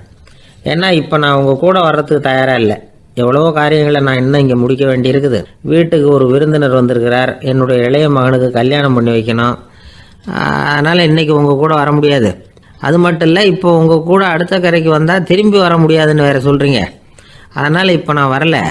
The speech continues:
இன்னொரு நாள் நிச்சயமா நான் வர்றேங்க, வந்து உங்களை சந்திக்கிறேன்.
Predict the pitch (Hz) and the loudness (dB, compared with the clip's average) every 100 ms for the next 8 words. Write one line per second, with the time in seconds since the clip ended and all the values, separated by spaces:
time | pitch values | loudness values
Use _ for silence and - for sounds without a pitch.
0 | - - 156 208 214 185 214 190 160 190 | -8 -2 0 2 2 0 0 -2 -2 0
1 | 202 196 185 165 143 139 135 151 143 120 | 0 0 0 0 0 0 -2 -2 0 0
2 | 98 - - - 147 160 175 143 127 135 | -2 -6 -16 -6 -2 0 2 0 0 -2
3 | 147 139 110 | -2 -2 -2